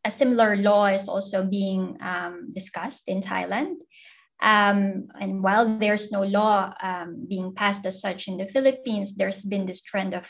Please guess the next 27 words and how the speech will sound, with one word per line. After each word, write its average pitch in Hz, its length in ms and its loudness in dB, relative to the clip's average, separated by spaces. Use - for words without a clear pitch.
uh, 170 200 -8
red 196 360 4
tagging. 170 520 -6
Um, 180 400 0
basically, 196 600 -4
<laughs> - 200 -12
it 214 760 -2
literally 208 600 0
means 208 480 0
any, 233 480 4
any 226 420 2
civil 202 280 0
society 214 480 -2
organization, 196 760 -2
individual, 185 1040 -2
or 170 460 -2
any 196 180 0
organization 196 880 0
that 185 160 -6
talks 185 240 -8
about 151 260 -8
human 226 320 -2
rights 196 640 4
are, 180 460 -2
are 175 340 -2
basically 180 480 -10
tagged 180 460 -2